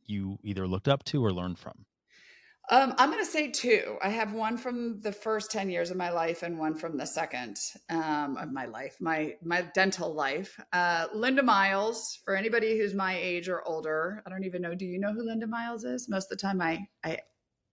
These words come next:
Speaker 1: She founded S C N, correct?
Speaker 2: Yes. Okay. So Linda Miles is the original dental consultant. I'm sure there were the other ones, but she's the one that we all look up to. And so she, um, you know, broke the,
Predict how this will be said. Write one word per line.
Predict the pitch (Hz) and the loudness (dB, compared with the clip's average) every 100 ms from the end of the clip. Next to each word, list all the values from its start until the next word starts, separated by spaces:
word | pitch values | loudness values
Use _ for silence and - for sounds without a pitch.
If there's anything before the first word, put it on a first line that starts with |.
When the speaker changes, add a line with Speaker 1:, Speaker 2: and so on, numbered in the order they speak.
| _ _ _ _ _ _ _ _ _ - | _ _ _ _ _ _ _ _ _ -8
Speaker 1:
She | - 175 170 | 0 4 4
founded | 170 160 156 151 | 6 6 8 6
S | - 135 | 6 2
C | - 143 | 4 4
N, | 175 87 - | 4 0 -6
correct? | - 147 - 180 | -4 -2 -4 -12
Speaker 2:
Yes. | 165 170 180 165 92 - - - - | -8 2 4 4 2 -6 -10 -10 -8
Okay. | 156 196 185 | -6 0 0
So | 156 202 202 | 0 2 2
Linda | 196 220 254 | 2 2 4
Miles | 254 226 220 226 202 | 6 6 6 4 2
is | 196 | -2
the | 190 190 | 2 2
original | 180 196 214 214 | 2 0 0 0
dental | 208 190 202 | 2 0 0
consultant. | 202 226 202 170 156 165 185 - - - - - _ | -4 -6 -4 -4 -4 -6 -6 -10 -14 -20 -20 -20 _
I'm | 180 | -4
sure | 180 196 185 | -2 2 2
there | 180 | 2
were | 160 | -2
the | 147 | -2
other | 147 139 | -2 -4
ones, | 139 156 | -6 -6
but | 160 | -4
she's | 175 190 190 | -2 -2 0
the | 214 | 2
one | 196 | 2
that | 185 151 | 2 4
we | 175 | 4
all | 175 | 4
look | 175 165 | 2 0
up | 160 - | -4 -2
to. | 175 165 160 | -2 0 0
And | 165 | -2
so | 180 | -4
she, | 175 247 233 233 226 - _ _ _ - | -2 0 0 0 -2 -12 _ _ _ 0
um, | 190 175 165 147 - - | 2 2 -2 -6 -8 -8
you | 196 | -4
know, | 170 165 156 - _ _ | -2 -2 -6 -14 _ _
broke | 190 220 220 | 4 4 4
the, | 214 208 185 | 4 2 2